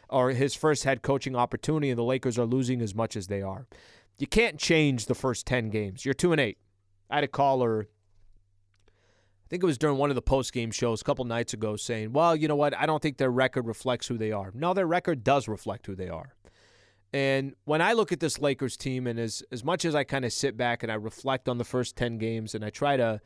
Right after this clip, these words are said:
try to pinpoint, why are the Lakers sitting at two and eight? My biggest concern with this Lakers team right now is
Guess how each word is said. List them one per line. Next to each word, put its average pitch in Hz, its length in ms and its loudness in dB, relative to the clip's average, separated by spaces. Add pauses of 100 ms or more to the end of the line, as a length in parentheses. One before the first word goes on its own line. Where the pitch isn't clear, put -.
(400)
try 294 160 2
to 202 80 2
pinpoint, 117 680 0 (720)
why 185 360 2
are 240 180 6
the 175 80 2
Lakers 151 440 2
sitting 139 300 -2
at 117 160 -4
two 127 220 -2
and 104 100 -4
eight? 98 240 -8 (520)
My 214 280 6
biggest 160 540 2
concern 131 440 0
with 120 120 -2
this - 180 -4
Lakers 127 320 -2
team 123 220 -4
right 110 180 -2
now 117 300 -2
is 101 340 -4